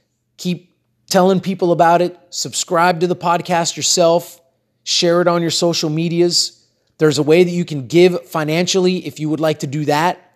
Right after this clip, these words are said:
and that would be fantastic. That would help me as well and help us as a unit as well, 'cause I love getting this to you guys,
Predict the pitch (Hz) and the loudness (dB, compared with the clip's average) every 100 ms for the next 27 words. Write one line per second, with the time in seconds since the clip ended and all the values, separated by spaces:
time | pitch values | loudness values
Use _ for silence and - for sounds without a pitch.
0 | _ 127 135 151 170 147 156 170 160 156 | _ -8 -4 -4 -4 -6 -4 -4 -4 -2
1 | 151 160 165 - 143 151 139 156 156 - | -2 -2 -2 -4 -4 -4 0 -2 -2 -14
2 | 143 143 165 170 147 123 135 147 170 180 | -8 -2 -2 -2 -6 -4 0 2 2 0
3 | _ _ _ _ _ - 135 156 175 - | _ _ _ _ _ -12 -2 2 2 0
4 | 170 180 - - _ _ _ _ _ _ | -2 0 0 -2 _ _ _ _ _ _
5 | _ _ 151 147 147 156 208 175 - - | _ _ -6 -4 -4 -2 -2 -2 -4 -14
6 | _ _ 127 120 117 117 101 - _ _ | _ _ -6 -4 -2 -2 -2 -12 _ _
7 | _ _ _ - 127 120 131 160 151 170 | _ _ _ -8 -4 -4 2 2 4 0
8 | 165 156 - 156 143 143 139 139 | 0 -4 -4 -4 -4 -2 -2 -4